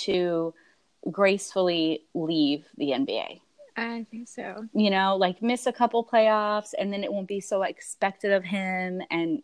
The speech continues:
Speaker 1: you know, if he does happen to get there, you know, it's, it's like, pressure's kind of off for him.
Speaker 2: Mm-hmm.
Speaker 1: I think it's, I think it's, I think it's
Speaker 2: I
Speaker 1: good.
Speaker 2: think everyone else is more sad than he is.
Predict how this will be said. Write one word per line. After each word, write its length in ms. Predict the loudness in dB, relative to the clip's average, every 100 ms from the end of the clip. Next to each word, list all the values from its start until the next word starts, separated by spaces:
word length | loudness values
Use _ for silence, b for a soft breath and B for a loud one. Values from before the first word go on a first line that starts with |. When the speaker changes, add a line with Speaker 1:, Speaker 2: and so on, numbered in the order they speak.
| -6
Speaker 1:
you 140 | -4
know, 140 | -2 -4
if 160 | -8
he 300 | -6 -4 -4 -4
does 340 | 0 2 0 0
happen 380 | 2 2 2 -4
to 120 | -4
get 280 | 0 0 2
there, 200 | -2 0
you 120 | 0
know, 160 | 2 2
it's, 200 | -2 -6
it's 140 | -8 -4
like, 160 | -4 -6 b b _ -4
pressure's 380 | 0 0 -2 -2
kind 180 | -4
of 80 | 0
off 200 | 2 0 -2
for 120 | -6
him. 500 | -2 -2 -2 -4 -6 -10 _ -20 _ _ -12
Speaker 2:
Mm-hmm. 240 | -10 -8
Speaker 1:
I 80 | -6
think 260 | -4 -2
it's, 420 | 0 0 -4 -20 -20 _ _ _
I 80 | -6
think 200 | -4 -4
it's, 240 | -4 -6 -20 -20 -20 _ _
I 100 | -6
think 180 | -4 -4
it's 100 | -4
Speaker 2:
I 60 | -2
Speaker 1:
good. 60 |
Speaker 2:
think 200 | 2 2 4
everyone 400 | 4 4 2 2
else 340 | 4 2 2
is 160 | -4 -4
more 180 | -4 -4
sad 300 | -2 -2 -2
than 100 | -6
he 100 | -8
is. 520 | -8 -10 -10 -12 -16